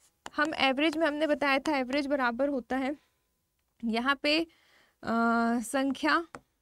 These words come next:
divided by n, <clears throat> सॉरी, योग बटे n, ठीक है, योग divided by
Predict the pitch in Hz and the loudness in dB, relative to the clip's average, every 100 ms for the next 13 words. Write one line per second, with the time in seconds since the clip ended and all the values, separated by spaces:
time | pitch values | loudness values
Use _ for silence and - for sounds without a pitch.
0 | - - _ - _ _ - - 226 269 | -18 -18 _ -20 _ _ -16 -2 0 2
1 | 254 262 247 262 262 - 233 208 202 - | 2 2 0 0 -2 -2 0 0 -2 -6
2 | _ _ _ _ _ _ _ _ _ _ | _ _ _ _ _ _ _ _ _ _
3 | _ _ 294 - 349 269 196 _ _ _ | _ _ -10 -2 2 2 0 _ _ _
4 | _ _ _ _ _ - - 214 202 202 | _ _ _ _ _ -14 -4 -2 -2 -2
5 | 269 277 254 220 208 202 190 185 - _ | 0 0 0 -2 -2 -4 -6 -10 -14 _
6 | _ _ _ - 277 302 262 _ _ _ | _ _ _ -10 -4 -2 -4 _ _ _
7 | _ - - _ _ _ _ _ _ 247 | _ -20 -20 _ _ _ _ _ _ -6
8 | 233 262 285 302 349 - - _ - - | -2 0 0 -2 -6 -12 -20 _ -20 -20
9 | _ - - _ _ - _ 233 247 254 | _ -20 -20 _ _ -20 _ -4 -2 0
10 | 247 277 262 247 | 0 0 0 -2